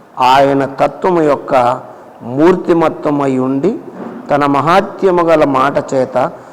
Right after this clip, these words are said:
సమస్తమును నిర్వహించుచు, పాపములను విషయములోను శుద్ధీకరణము తానే చేసి, దేవదూతల కంటే ఎంత శ్రేష్టమైన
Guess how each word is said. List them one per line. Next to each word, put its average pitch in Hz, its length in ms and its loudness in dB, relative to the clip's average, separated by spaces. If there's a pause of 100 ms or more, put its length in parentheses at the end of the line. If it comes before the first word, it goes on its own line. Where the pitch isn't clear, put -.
(140)
సమస్తమును 185 920 0
నిర్వహించుచు, 131 1120 -4 (400)
పాపములను 185 1120 4 (520)
విషయములోను 160 800 2
శుద్ధీకరణము 147 920 0
తానే 131 460 -2 (520)
చేసి, 151 360 0
దేవదూతల 175 800 2
కంటే 139 480 -4
ఎంత 131 420 -4 (320)
శ్రేష్టమైన 143 1040 -2